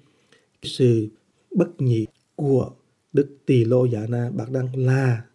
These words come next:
Đức Tỳ Lô Giả Na. Bạn đang là Phật đây. Bạn đang là, mình gọi là Phật.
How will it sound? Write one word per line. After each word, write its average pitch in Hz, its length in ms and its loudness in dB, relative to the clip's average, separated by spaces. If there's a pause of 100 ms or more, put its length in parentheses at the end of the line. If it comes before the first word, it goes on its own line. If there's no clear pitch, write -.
(140)
Đức 151 140 2 (100)
Tỳ 127 120 4
Lô 123 200 2
Giả 117 140 -2
Na. 123 160 -4
Bạn 123 220 -4 (160)
đang 165 240 2
là 143 120 2
Phật - 320 -6
đây. 131 180 -2 (680)
Bạn 123 140 -4 (240)
đang 165 340 2
là, 120 240 2 (840)
mình 127 200 2
gọi 110 200 4
là 113 180 -2 (460)
Phật. 123 180 -2